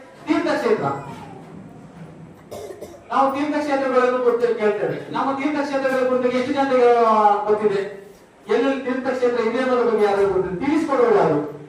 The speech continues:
ಮನೆಯಲ್ಲಿ ಮಕ್ಕಳು ಶಾಲೆಗೆ ಹೋಗ್ತಾರೆ, ಬರ್ತಾರೆ, ಬಂದ ತಕ್ಷಣ ಅವ್ರು ಹೋಮ್‌ವರ್ಕ್ ಇದೆ, ಮತ್ತೆ ಅವರು ಟ್ಯೂಷನ್ ಕರ್ಕೊಂಡು ಹೋಗ್ತಾರೆ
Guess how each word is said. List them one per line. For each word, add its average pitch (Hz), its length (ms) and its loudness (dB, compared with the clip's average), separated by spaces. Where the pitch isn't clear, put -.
ಮನೆಯಲ್ಲಿ 240 720 -2
ಮಕ್ಕಳು 254 320 0
ಶಾಲೆಗೆ 226 260 4
ಹೋಗ್ತಾರೆ, - 600 -4
ಬರ್ತಾರೆ, 165 720 0
ಬಂದ 165 80 2
ತಕ್ಷಣ 214 320 0
ಅವ್ರು 202 180 6
ಹೋಮ್‌ವರ್ಕ್ 196 420 2
ಇದೆ, 143 420 -4
ಮತ್ತೆ 240 220 0
ಅವರು 220 160 2
ಟ್ಯೂಷನ್ 196 600 0
ಕರ್ಕೊಂಡು 165 280 -2
ಹೋಗ್ತಾರೆ 135 560 -4